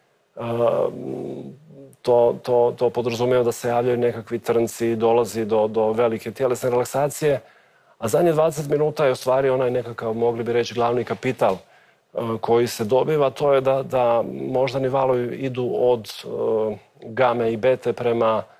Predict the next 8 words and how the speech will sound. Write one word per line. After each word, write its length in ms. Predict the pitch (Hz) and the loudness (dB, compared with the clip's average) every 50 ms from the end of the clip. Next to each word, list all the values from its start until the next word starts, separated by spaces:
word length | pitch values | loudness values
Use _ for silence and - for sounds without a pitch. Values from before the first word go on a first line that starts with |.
| _ _ _ _ _ _ _ _ - | _ _ _ _ _ _ _ _ -2
alfi, 840 | - 123 123 123 120 - - 120 120 120 120 120 - 127 127 127 | 0 2 2 2 0 -2 -2 -2 0 0 0 0 -2 -4 -4 -6
zeta 600 | - - - 131 123 117 - - 120 110 110 - | -8 -4 0 0 0 0 0 -2 -2 -2 -2 -2
i, 100 | - 120 | -4 -6
i 440 | 117 120 123 - - 123 123 123 127 | -6 -6 -6 -8 -8 -10 -8 -8 -6
delta 380 | 117 127 139 139 135 - 127 123 | 0 2 2 2 2 0 -2 0
valovima. 640 | 120 135 131 143 156 156 147 147 143 139 131 120 - - _ _ _ _ _ _ - | 2 2 2 2 2 2 0 2 2 2 2 0 -2 -6 _ _ _ _ _ _ 0
To 120 | - 139 | 2 4
je, 160 | 131 127 127 | 6 4 4